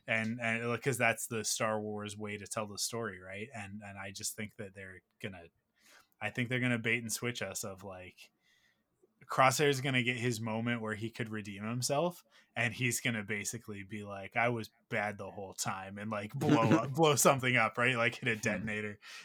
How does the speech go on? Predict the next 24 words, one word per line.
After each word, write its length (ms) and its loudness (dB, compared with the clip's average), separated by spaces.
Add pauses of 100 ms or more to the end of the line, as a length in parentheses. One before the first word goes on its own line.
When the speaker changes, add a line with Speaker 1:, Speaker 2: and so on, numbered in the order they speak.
Speaker 1:
and 140 6
you're 200 6
gonna 120 2
be 60 0
like, 240 2
"No, 540 6
Crosshair 640 4
is 200 2
evil." 680 6 (300)
Um, 560 6 (520)
except 360 6
I 180 12
won't, 280 0
because 240 0
I'll 120 6
be 100 2
like, 220 0
"Yes, 560 6
Crosshair 640 6
is 160 6
evil. 280 4
I 180 6
was 240 2
right." 420 8